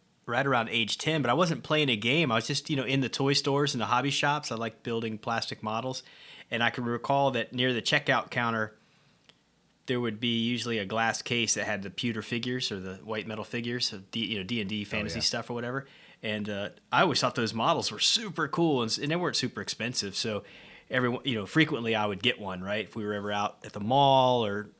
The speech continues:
Speaker 1: out and about, and I had a few bucks in my pocket, I, I, I was pretty sure to come
Speaker 2: Oh, man,
Speaker 1: home
Speaker 2: that's,
Speaker 1: with one
Speaker 2: that's
Speaker 1: of those.
Speaker 2: still
Speaker 1: And
Speaker 2: one of my, my favorite nostalgic memories is from,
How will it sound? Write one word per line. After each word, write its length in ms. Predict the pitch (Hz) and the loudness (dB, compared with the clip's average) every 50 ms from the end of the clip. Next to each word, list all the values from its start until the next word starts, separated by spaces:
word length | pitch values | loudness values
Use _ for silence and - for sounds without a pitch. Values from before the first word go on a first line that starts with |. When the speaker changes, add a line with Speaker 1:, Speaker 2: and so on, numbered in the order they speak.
| _ | _
Speaker 1:
out 140 | - 117 123 | -2 -2 -2
and 80 | - 117 | -2 -2
about, 420 | 113 107 113 113 110 113 117 - | -2 0 2 2 2 2 0 -2
and 80 | 117 107 | -4 -6
I 20 | |
had 140 | 107 120 117 | -4 -4 -4
a 40 | 107 | -4
few 180 | - - 131 | -2 -2 -2
bucks 300 | 113 104 123 117 - - | 0 2 0 0 0 -2
in 80 | 135 123 | -2 -2
my 120 | 123 120 | -2 -2
pocket, 420 | 117 - 123 127 120 117 - 123 - | 0 2 2 2 2 0 -2 -4 -4
I, 100 | 107 107 - _ _ - - | -4 -6 -10 _ _ -8 -6
I, 20 | 107 104 - - | -6 -6 -8 -8
I 20 | 113 | -8
was 100 | 113 - | -8 -6
pretty 180 | - - 127 | -2 -2 0
sure 220 | 107 - - 131 120 | 2 2 2 2 2
to 60 | 113 | 2
come 220 | - - - 117 110 | 0 0 -2 -2 0
Speaker 2:
Oh, 40 | 113 | 0
man, 80 | 117 | 0
Speaker 1:
home 100 | 113 113 117 | 2 2 2
Speaker 2:
that's, 80 | 113 110 | 0 0
Speaker 1:
with 200 | 104 98 - - | -2 -4 -6 -4
one 100 | 127 131 | 0 2
Speaker 2:
that's 160 | 127 143 107 107 | 2 2 4 4
Speaker 1:
of 60 | 107 107 | 2 2
those. 80 | 101 | 2
Speaker 2:
still 200 | 98 120 117 110 | 4 4 4 4
Speaker 1:
And 80 | 107 101 | 2 0
Speaker 2:
one 100 | 104 101 | -2 -2
of 60 | 101 | -2
my, 220 | 101 98 92 90 90 - _ - | -2 -2 -2 -4 -6 -10 _ -10
my 160 | 123 104 98 90 | -6 -4 -4 -4
favorite 720 | - - - - - 123 120 120 117 95 98 110 - - | -4 -8 -12 -6 0 2 2 2 2 0 -2 -4 -4 -4
nostalgic 600 | 98 92 90 - - - 101 98 95 90 92 - | -6 -6 -6 -4 -4 -2 -2 -2 -2 -4 -6 -6
memories 500 | 95 95 92 90 87 87 87 85 80 - | -4 -4 -4 -4 -4 -6 -6 -6 -8 -8
is 520 | 71 85 85 85 82 82 82 76 - - - _ - - - - - _ _ _ | -8 -8 -6 -6 -6 -6 -8 -8 -10 -12 -14 _ -20 -20 -20 -20 -20 _ _ _
from, 540 | - - - 98 87 82 78 78 73 71 | -20 -12 -8 -8 -6 -6 -8 -10 -12 -14